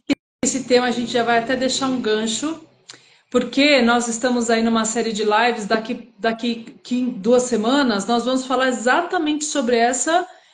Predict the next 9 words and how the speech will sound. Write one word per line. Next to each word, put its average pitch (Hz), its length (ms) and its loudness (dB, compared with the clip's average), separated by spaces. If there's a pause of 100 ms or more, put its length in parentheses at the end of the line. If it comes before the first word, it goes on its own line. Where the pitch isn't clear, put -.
(140)
diferença 277 680 2
das 277 220 -2
medicinas, 302 1000 2
tanto 277 340 2
no 302 80 0
Brasil 262 520 0
como 302 240 -2
na 302 520 2
alemã, 294 560 0